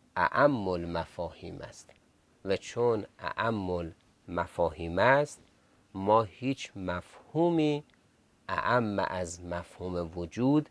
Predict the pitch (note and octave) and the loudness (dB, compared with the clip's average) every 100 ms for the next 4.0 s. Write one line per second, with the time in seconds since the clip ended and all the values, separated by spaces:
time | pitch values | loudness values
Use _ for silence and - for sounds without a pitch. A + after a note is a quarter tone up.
0 | _ _ - G2 A#2 D3 C#3 B2+ G#2 G2 | _ _ -10 0 4 6 8 6 6 2
1 | F2 - _ _ _ _ - G2 F#2+ - | 0 -4 _ _ _ _ -8 0 0 0
2 | _ - A2+ A2 G#2 G2 F#2 _ _ _ | _ -6 -2 2 4 4 2 _ _ _
3 | _ - G2+ - G2+ F2+ G#2 G#2 G2 - | _ -2 0 0 -2 0 6 6 6 -4